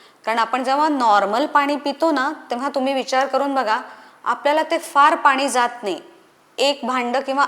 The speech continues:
अर्ध भांडं पाणी पितो. पण तेच जेव्हा आपल्याला थंड वाटतं ना,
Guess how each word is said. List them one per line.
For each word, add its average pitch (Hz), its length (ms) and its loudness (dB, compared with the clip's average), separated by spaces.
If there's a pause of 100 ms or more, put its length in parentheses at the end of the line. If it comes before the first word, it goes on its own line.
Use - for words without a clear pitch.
अर्ध 233 280 2
भांडं 262 300 -2
पाणी 240 260 -4
पितो. 202 340 -8 (600)
पण 262 180 2
तेच 262 280 0
जेव्हा 277 260 2
आपल्याला 277 260 4 (160)
थंड 294 320 4
वाटतं 349 400 4
ना, 349 160 4